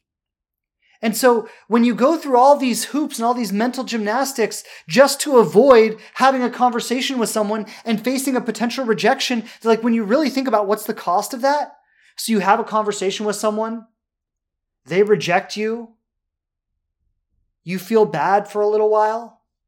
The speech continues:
and then life goes on. And if you're, and this is the kind of counterintuitive thing about it,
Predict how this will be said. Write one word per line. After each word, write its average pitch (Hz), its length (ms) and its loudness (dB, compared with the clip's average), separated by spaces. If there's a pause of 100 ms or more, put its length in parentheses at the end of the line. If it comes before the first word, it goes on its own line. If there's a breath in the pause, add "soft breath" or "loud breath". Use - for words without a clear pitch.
(800)
and 190 140 -2
then 220 140 -2
life 220 240 -2
goes 208 200 0
on. 214 280 -6 (3000 loud breath)
And 226 160 0
if 247 140 0
you're, 220 340 2
and 226 280 -4
this 254 140 -2
is 220 120 -4
the 190 320 4
kind 202 180 -2
of 185 80 -4
counterintuitive 190 760 -2
thing 233 200 -2
about 147 260 -2
it, 147 200 -12